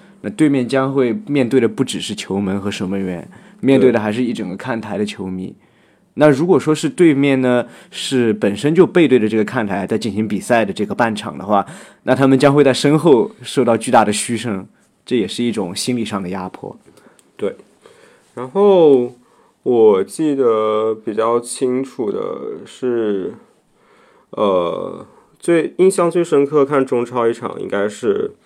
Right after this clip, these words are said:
Speaker 2: 打恒大那一场，就是，嗯，那个江苏打恒大。
Speaker 1: 哪个赛季？
Speaker 2: 就是有争冠希望的那个赛季。
Speaker 1: 啊，是。
Speaker 2: 应该是二零一二赛季的时候，就是，呃，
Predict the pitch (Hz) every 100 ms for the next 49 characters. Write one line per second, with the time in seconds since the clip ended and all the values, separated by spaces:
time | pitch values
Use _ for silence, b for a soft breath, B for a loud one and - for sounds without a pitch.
0 | b b b b _ 101 80 - 85 110
1 | 113 98 - - - - - - 95 90
2 | - - _ _ _ - 104 98 98 98
3 | 58 - - - - - 107 110 - 110
4 | 107 95 90 87 143 127 123 127 117 107
5 | - b b b b - 135 139 113 92
6 | - - 120 120 113 104 - 98 92 90
7 | - - - 123 120 123 123 127 127 127
8 | 127 - - - 127 110 104 101 156 170
9 | 165 165 - 151 117 101 135 135 110 90
10 | 87 90 95 95 110 117 120 - 131 104
11 | - - - - 92 82 - 87 73 -
12 | - 82 - _ 92 98 92 80 - b
13 | b b b b - 95 87 85 85